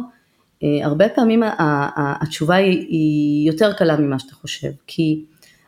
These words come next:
אני ישבתי השבוע עם, אה, לקוח שרצה, אה, להקים איזושהי שותפות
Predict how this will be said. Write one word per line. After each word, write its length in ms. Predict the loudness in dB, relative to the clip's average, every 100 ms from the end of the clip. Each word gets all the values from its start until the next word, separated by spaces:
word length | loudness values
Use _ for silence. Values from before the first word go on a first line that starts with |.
| -2
אני 340 | 2 2 0 -4
ישבתי 380 | -2 -2 0
השבוע 440 | -2 0 0 2 2
עם, 280 | 2 2 2
אה, 180 | 0 -2
לקוח 460 | -4 -2 -2 -2
שרצה, 1400 | -6 -4 -4 -2 -6 -6 -6 -4 -4 -6 -6 -10 -2 0
אה, 60 |
להקים 360 | 0 -2 0 0
איזושהי 260 | 0 -4 -6
שותפות 560 | -6 -10 -4 -4 -4